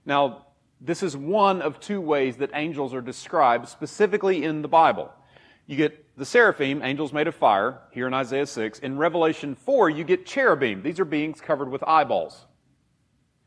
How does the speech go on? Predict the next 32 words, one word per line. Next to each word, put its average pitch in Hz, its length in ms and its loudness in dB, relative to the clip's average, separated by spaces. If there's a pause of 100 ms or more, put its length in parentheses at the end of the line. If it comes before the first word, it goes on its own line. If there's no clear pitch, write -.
(360)
Now, 185 380 0 (500)
when 220 160 -2
you 311 140 4
think 330 180 -2
about 202 220 8
an 165 100 0
angel, 170 380 2
though, 139 160 4
what 180 140 4
do 196 60 -2
you 180 60 -4
usually 151 220 -4
think 135 180 -6
about? 107 320 -4 (1600)
You 170 100 -6
think 233 180 2
about 190 200 8
a 165 40 4
little 170 580 2 (540)
fat, - 320 4
chubby 185 220 4
little 190 160 4
baby 151 420 0 (1000)
with 151 160 0
a 202 80 8
harp 175 560 6 (580)
and 156 240 0
wings 202 580 2 (640)
floating 123 300 2
on 208 80 0
a 240 40 -4
cloud 156 480 6